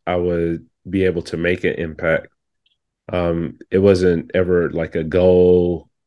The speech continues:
It wasn't, like, a to-do, uh, on a to-do list, or, you know, leadership or servant leadership was never on my radar. And so I think to hear those words is very humbling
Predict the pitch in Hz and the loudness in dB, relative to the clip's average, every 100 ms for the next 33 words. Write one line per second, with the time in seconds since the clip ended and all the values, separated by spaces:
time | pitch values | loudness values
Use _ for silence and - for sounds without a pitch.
0 | _ 87 90 85 85 - 85 82 80 - | _ -2 0 0 -4 -4 -6 -4 -6 -6
1 | 80 82 87 87 85 - _ _ _ _ | -4 0 2 2 -2 -8 _ _ _ _
2 | _ - 82 80 92 90 85 - 78 87 | _ -8 -6 -2 0 0 -2 -4 0 0
3 | 85 87 85 - - 80 82 80 80 76 | 2 0 0 -4 -10 -4 -2 0 0 -4
4 | 73 _ _ _ _ _ _ _ _ _ | -10 _ _ _ _ _ _ _ _ _
5 | _ - 87 80 80 92 90 - 90 82 | _ -4 -2 0 0 -2 -2 -2 -2 -2
6 | - _ _ _ 85 - 98 92 90 87 | -6 _ _ _ -4 -2 0 0 -2 -4
7 | 87 82 - 85 - 82 82 85 82 82 | -6 -6 -4 -2 -2 -4 -2 -2 0 0
8 | 80 80 78 82 85 80 78 80 78 87 | -2 -2 -2 -2 -2 -2 -4 -6 -4 -2
9 | 80 80 76 - _ _ _ _ _ _ | 0 0 -2 -8 _ _ _ _ _ _
10 | _ 95 92 95 80 - _ _ _ _ | _ -2 0 0 0 -8 _ _ _ _
11 | _ _ - 92 - 104 104 92 87 80 | _ _ -4 -4 0 2 4 4 4 0
12 | 90 101 95 85 87 82 92 87 78 - | 0 2 0 -4 -8 -6 -4 -2 -4 -4
13 | 104 110 117 123 123 | -2 0 0 0 -4